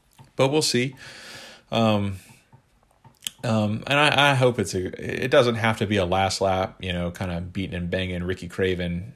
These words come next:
um, Kurt Busch finish, but, um, it sure would be awesome if it was, 'cause I, I think, I think you are gonna have some new viewership. I don't think it's gonna be as big as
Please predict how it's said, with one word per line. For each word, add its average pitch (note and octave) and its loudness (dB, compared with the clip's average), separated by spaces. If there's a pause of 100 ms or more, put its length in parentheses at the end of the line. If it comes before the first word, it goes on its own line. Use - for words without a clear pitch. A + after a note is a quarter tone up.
(160)
um, F2 -8 (800)
Kurt - -4
Busch F#2 -2 (100)
finish, F#2 -2
but, F2 -2 (760)
um, F2+ -6
it F#2+ -4
sure A2+ 2
would G2 -2 (260)
be F#2 -4
awesome G2 2
if E2+ -6
it F2 -6
was, F2 -4
'cause F2+ -8
I, F2 -2
I F2+ -6
think, - -8 (160)
I F#2+ -10
think B2+ -6
you A2 0
are G#2+ 2
gonna G2+ -2
have F#2+ -4
some A2 -2
new F2 -2
viewership. E2+ -6
I - -2
don't C#3 2
think G2 0
it's F#2 -4
gonna F2+ -6
be F2 -2
as F2 -4
big F2 -4
as E2+ -6